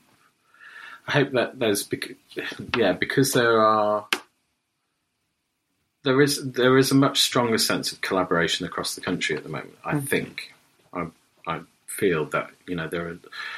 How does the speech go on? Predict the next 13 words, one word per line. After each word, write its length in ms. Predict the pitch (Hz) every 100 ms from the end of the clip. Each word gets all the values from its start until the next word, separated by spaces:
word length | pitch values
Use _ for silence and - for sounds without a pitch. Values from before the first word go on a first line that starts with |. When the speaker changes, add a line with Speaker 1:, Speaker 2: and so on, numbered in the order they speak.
| - -
Speaker 1:
so 200 | - 107
many 220 | 98 87
really 260 | 90 85
exciting 480 | 76 - 95 80 82
conversations 680 | - 85 80 - 82 - 82
happening 360 | 85 - 78 73
between 480 | 78 - 82 80 - _ _ -
various 320 | 85 80 -
people, 360 | - 80 - -
Speaker 2:
Yeah. 40 |
Speaker 1:
producers, 460 | 76 71 78 - -
programmers, 640 | - 73 71 76 80 73
artists, 580 | 76 73 - 73 -